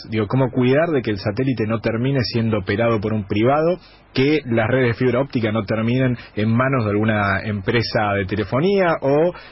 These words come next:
una empresa de cable? ¿Hay alguna forma de proteger eso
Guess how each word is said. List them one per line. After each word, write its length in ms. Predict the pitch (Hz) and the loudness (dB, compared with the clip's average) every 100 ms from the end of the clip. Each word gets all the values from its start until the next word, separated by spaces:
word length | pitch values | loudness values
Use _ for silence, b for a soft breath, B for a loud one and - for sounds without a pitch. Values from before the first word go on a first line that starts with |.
| B | B
una 160 | 110 117 | 0 0
empresa 400 | 107 120 117 117 | 0 -2 0 0
de 140 | 104 | 0
cable? 340 | 95 101 90 90 | 0 -2 0 0
¿Hay 80 | 117 | 2
alguna 280 | 165 160 | 2 0
forma 340 | 120 156 180 143 | -2 -4 -2 -2
de 120 | 101 | -2
proteger 520 | 98 95 95 - 110 | -2 -4 -4 -4 -2
eso 440 | 147 180 - 98 | 0 -2 -2 0